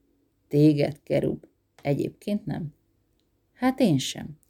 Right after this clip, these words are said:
De úgy nézett ki. Vénséges, bölcs szeme van, és tökéletesen békés arca. Azon az arcon földön túli ártatlanság ül. Megborzongott.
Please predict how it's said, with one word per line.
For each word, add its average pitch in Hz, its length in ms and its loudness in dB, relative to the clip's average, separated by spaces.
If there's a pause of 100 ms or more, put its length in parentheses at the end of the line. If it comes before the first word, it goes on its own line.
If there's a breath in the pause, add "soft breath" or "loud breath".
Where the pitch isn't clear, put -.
(260 soft breath)
De 160 240 6
úgy 190 200 4
nézett 127 420 -2
ki. - 240 -18 (380)
Vénséges, 147 840 2
bölcs 143 420 2
szeme 127 400 -4
van, 147 320 -4
és - 260 -18
tökéletesen 143 840 -2
békés 135 500 -6
arca. - 440 -10 (460)
Azon 165 320 2
az 143 220 0
arcon 147 640 -4
földön 147 540 0
túli 156 360 -8
ártatlanság - 960 -10
ül. 165 240 -8 (480)
Megborzongott. - 1040 -12